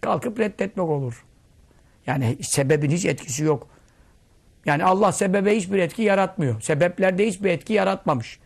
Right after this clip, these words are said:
E bu şimdi inatçılık olur, fuzuli konuşuyorsun. Dava delilsiz yani, inadına konuşmak olur. E yenbeği lazımdır en yekule. İnsanın hükmetmesi lazım, kabul etmesi lazım. Bit tesiri. Sebeplerde tesir var mı?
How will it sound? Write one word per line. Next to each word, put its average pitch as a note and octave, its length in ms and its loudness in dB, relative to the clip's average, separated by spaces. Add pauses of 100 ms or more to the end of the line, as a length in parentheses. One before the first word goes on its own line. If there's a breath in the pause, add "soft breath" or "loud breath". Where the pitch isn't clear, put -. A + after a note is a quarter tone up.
(400 soft breath)
E A#2+ 120 -4
bu D3 100 0
şimdi E3+ 260 -6
inatçılık C4 540 -4
olur, A3 240 0
fuzuli G3 340 -4
konuşuyorsun. A#3 540 -4 (240 loud breath)
Dava E3+ 400 4
delilsiz A#3 480 4
yani, D#3+ 300 0
inadına G3+ 440 -2
konuşmak C4 420 2
olur. F#3 200 2 (680 loud breath)
E C#3+ 60 2
yenbeği A3 500 4
lazımdır G3 460 4
en D#3+ 120 4
yekule. D#3 500 0 (260 loud breath)
İnsanın F#3 420 2
hükmetmesi G3+ 640 0
lazım, E3+ 240 2
kabul E3+ 260 0
etmesi F3 320 -2
lazım. D3+ 320 0
Bit - 180 -2
tesiri. - 560 -4 (260 soft breath)
Sebeplerde G3 760 0
tesir F3+ 360 -4
var F#3+ 240 2
mı? G3+ 240 -2